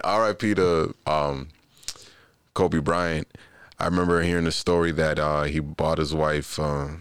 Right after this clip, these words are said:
I think it was a Mercedes Benz, but it was in standard and she couldn't drive it. So he spent, the car was only, like, I think, I say only, but the car was, like, a hundred and something grand. And he spent, like, over four hundred thousand just converting it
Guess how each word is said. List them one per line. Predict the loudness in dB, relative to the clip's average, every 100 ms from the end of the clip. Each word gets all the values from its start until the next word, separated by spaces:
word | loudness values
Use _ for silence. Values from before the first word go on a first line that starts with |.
| -16 -10
I |
think | -6 -2
it |
was | -2 -2
a |
Mercedes | -4 -2 -2 -2 -4 -4
Benz, | -2 -2 -4 -8
but | -6 -4 -4 -8 -8
it | -4
was | -4 -4
in | -6 -6
standard | -6 -4 -4 -4 -4
and | -6 -8
she | -6
couldn't | -6 -4
drive | -2 -2 -2
it. | -6
So | -6 -6
he | -6
spent, | -8 -6 -4 -4 -6 -16 -20 -20 _ _
the | -6
car | 0 2 2
was | 2 2
only, | 0 2
like, | 0 0 -4
I | -6
think, | -4 -4 -6 -6
I | -6
say | -4 -6 -4
only, | -4 -6 -10 -12 -16 -6
but | -6
the | -4
car | -2 2
was, | 2 2
like, | 0 -2
a |
hundred | -2 -2 -2
and | -4
something | -4 -4 -4 -6 -2
grand. | -2 -2 -2 -6 -10 _ _ _ _
And | -8 -4
he | -6
spent, | -4 -4 -4 -4
like, | -6 -6 -4
over | -4 -4
four | -6 -2 -2
hundred | -2 -4 -4
thousand | -2 -2 -2 -6
just | -6 -4
converting | -6 -4 -2 -2 -4
it | -6